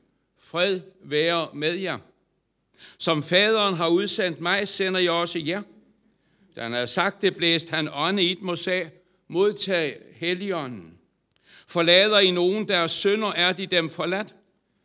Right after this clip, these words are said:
Nægter I at forlade nogen deres synder, er de forladt." Men Thomas, også kaldet Didymus, en af de tolv, havde ikke været sammen med dem, da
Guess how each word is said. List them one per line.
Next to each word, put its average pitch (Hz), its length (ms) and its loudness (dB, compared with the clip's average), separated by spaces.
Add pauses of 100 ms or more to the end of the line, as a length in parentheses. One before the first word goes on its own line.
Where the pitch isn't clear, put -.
(240)
Nægter 220 380 -2
I 202 120 2
at 180 140 2
forlade 170 440 2
nogen 175 320 -2
deres 165 220 -2
synder, 190 400 -4 (580)
er 165 180 -2
de 160 200 -10
forladt." 160 500 -6 (1500)
Men 170 220 2
Thomas, 202 440 4
også 185 260 0
kaldet 165 340 -2
Didymus, 202 560 -4
en 196 180 -4
af 190 120 0
de 175 100 -8
tolv, 202 340 -6 (800)
havde 185 240 2
ikke 220 140 0
været 202 260 6
sammen 196 320 0
med 190 220 2
dem, 190 180 -2
da 175 60 -2